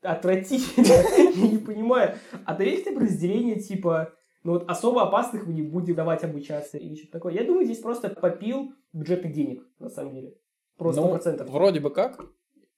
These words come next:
Speaker 2: Skillbox заявил, что они своих будут уделять.
Speaker 1: Я
Speaker 2: Но
Speaker 1: не
Speaker 2: я сомневаюсь.
Speaker 1: Я так не верю в это. Это просто такой абсурд. Типа, мы будем обучать насильно-, ну, там, естественно, не все, но условно. Ладно, просто людей, которые сидели в тюрьме.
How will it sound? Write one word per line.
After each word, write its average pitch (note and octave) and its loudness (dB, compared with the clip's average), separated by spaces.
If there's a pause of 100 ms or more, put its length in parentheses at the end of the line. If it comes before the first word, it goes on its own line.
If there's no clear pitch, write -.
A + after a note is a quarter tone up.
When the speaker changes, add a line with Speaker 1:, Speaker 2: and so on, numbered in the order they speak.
(120)
Speaker 2:
Skillbox C3+ -6
заявил, B2+ -4
что B2 -10
они A2+ -10
своих A#2 -10
будут A2 -20
уделять. - -20 (460)
Speaker 1:
Я E3 0
Speaker 2:
Но D#3+ 0
Speaker 1:
не - -10
Speaker 2:
я C3 -2
сомневаюсь. B2 -10
Speaker 1:
Я E3+ -2
так - -18
не A3 0
верю D#3+ 2
в - -4
это. C#3+ -8 (120)
Это F3 -2
просто F#3+ -2
такой A3+ -2
абсурд. F#3+ -6 (140)
Типа, G3 -4
мы B3 2
будем G#3+ -2
обучать F3 -2 (500)
насильно-, F#3 -8
ну, E3+ -14
там, D#3 -2
естественно, D3+ -8
не C#3+ -12
все, D#3 -8
но C3+ -8
условно. C#3 -6 (580)
Ладно, C#3 -6
просто F#3 -2
людей, E3 0
которые D#3+ -6
сидели D#3 -8
в - -20
тюрьме. G#3+ -8